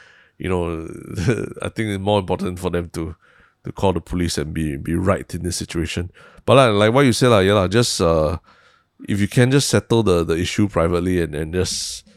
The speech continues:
or at least just call the police lah, since you all are probably in the right.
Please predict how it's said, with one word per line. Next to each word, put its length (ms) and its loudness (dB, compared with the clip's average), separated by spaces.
or 80 4
at 60 4
least 160 4
just 220 0
call 180 2
the 60 2
police 340 -2
lah, 200 0
since 240 -6
you 120 2
all 100 4
are 200 -2
probably 280 -4
in 80 -6
the 100 -2
right. 260 -2